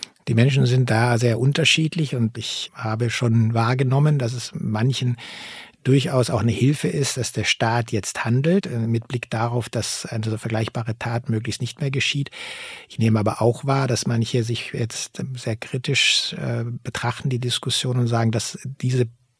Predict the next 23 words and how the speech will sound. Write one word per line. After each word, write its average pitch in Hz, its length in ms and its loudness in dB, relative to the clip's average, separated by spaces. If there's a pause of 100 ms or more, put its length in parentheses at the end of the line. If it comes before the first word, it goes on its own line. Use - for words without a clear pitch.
(160)
sagen 107 220 -4
wir 107 60 -2
mal, 101 380 -2
Diskussion, 156 840 0
die 127 100 2
dann 110 200 0
auch 113 140 -4
viele 123 280 -4
Menschen 117 280 0
mit 113 40 -4
Migrationshintergrund 117 920 -2
vielleicht 107 320 -4
unter 110 180 -2
eine 101 140 -2
Verdächtigung 135 540 0
stellt, 117 300 -2
das 120 220 -6
will 151 480 0
ich 135 220 -4
eigentlich 107 360 -2 (420)
politisch 113 480 -2
gar 107 200 -6
nicht. 107 260 -10